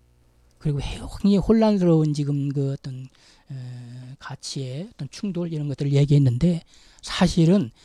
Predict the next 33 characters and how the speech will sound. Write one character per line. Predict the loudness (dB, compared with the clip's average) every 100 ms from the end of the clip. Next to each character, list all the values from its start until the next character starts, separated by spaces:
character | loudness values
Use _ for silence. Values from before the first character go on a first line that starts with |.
| -20 -20 _
대 | 2 6
학 | 6 6 6
이 |
라 | 4 4
고 | 2
하 | -2
는 |
것 | -4 -2
은 |
이 | 8 12
런 | 12 10
곳 | 2 -2
이 |
에 |
요. | -14 -20 _ _ _ _ _ _ _ _ _ _ _ _ _ -2
대학에 | 0 2
오가 | 4 6 6
보니까 | 6 4 2 0 -2 _ _ _ _ _ _ 2
교수들 | 4 4 4 4 4
또 | 4
제각각의 | 4 4 2 2 4 4 4
얘기를 | 4 4 0
하고 | -2
있고, | -4 -8 -16 -20 _ _ _ _ _ _ _
선배들 | 0 4 6 6 6 6 2 2
또 | 2
동료들 | 6 8 8 6 4 2 0
다 | 0 2
생각이 | 4 4 6 6
다르고 | 4 4 2 4 2 2
딴 | 4 8
얘기하고 | 8 8 4 0
있고, | -8 -14